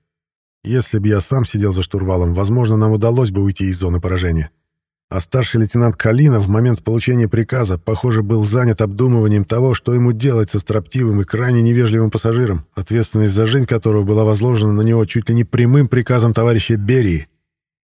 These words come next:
В общем, на прохождение команды и реакцию пилота ушла лишняя секунда. Я открыл огонь из пулемета,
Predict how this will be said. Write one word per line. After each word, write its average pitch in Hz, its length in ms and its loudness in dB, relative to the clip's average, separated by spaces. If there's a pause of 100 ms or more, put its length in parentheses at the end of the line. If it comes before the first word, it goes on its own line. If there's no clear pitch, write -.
(160)
В 110 160 -4
общем, 110 340 0
на 107 80 2
прохождение 113 640 0
команды 117 500 2
и 107 80 0
реакцию 113 460 0
пилота 127 320 -2
ушла 110 300 -2
лишняя 107 340 -2
секунда. 95 520 -4 (960)
Я 95 220 0
открыл 123 300 2
огонь 123 240 4
из 110 80 0
пулемета, 117 560 0